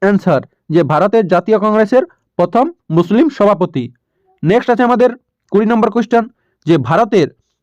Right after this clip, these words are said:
প্রথম সুপ্রিম কোর্টের প্রধান বিচারপতি কে? তো এটার রাইট অ্যান্সার হয়ে যাবে হীরালাল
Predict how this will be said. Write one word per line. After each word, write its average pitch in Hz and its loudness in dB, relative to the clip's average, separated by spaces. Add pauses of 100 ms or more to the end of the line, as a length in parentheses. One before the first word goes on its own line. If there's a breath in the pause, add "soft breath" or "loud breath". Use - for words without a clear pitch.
(160)
প্রথম 196 0 (420)
সুপ্রিম 262 0 (120)
কোর্টের 214 2 (300)
প্রধান 185 0 (120)
বিচারপতি 214 0 (160)
কে? 160 4 (460)
তো 160 -2 (160)
এটার 220 2
রাইট 220 0
অ্যান্সার 226 0
হয়ে 226 2
যাবে 240 2 (1000)
হীরালাল 226 2